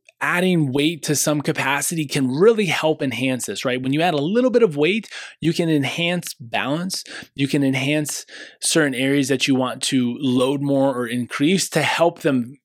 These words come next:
elicit that feeling too. So there is benefit to adding weights. And, and this was part of our conversation 'cause his previous P T said, "I only want you doing body weight."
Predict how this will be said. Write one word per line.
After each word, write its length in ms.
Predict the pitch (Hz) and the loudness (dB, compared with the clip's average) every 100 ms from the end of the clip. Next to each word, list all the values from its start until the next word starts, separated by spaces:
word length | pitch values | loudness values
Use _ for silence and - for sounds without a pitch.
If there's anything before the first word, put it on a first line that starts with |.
| _ | _
elicit 420 | 127 120 131 160 156 | 0 2 0 0 0
that 220 | 151 143 | -2 -2
feeling 340 | 160 156 143 | -2 0 0
too. 240 | 131 143 175 | 2 4 4
So 140 | 147 | 4
there 160 | 139 131 | 4 4
is 240 | 165 156 | 2 0
benefit 580 | 127 147 151 135 143 123 | 0 0 0 -2 -2 -2
to 240 | 135 123 | -4 -2
adding 340 | 123 135 123 117 | -2 -2 -2 -2
weights. 340 | 107 92 - | -4 -6 -6
And, 260 | 127 123 135 | -2 -2 0
and 240 | 143 139 | 0 2
this 160 | 165 - | 2 2
was 140 | 160 | 0
part 160 | 160 147 | 0 0
of 60 | |
our 80 | 135 | 0
conversation 640 | - 131 117 180 190 - | -2 -4 -2 0 2 0
'cause 220 | 131 135 131 | -2 -2 -2
his 140 | 120 | -4
previous 400 | - 175 165 135 | -4 -4 -2 -2
P 180 | - 123 | -4 -8
T 240 | - 180 | -6 -4
said, 240 | 147 123 - - - - | 0 -2 -2 -10 -16 -8
"I 100 | 110 | -2
only 220 | 131 170 | 2 2
want 220 | 170 160 | 2 2
you 80 | 151 | 2
doing 160 | 151 135 | 2 2
body 260 | 127 123 | 0 -2
weight." 320 | 107 90 - | -4 -6 -8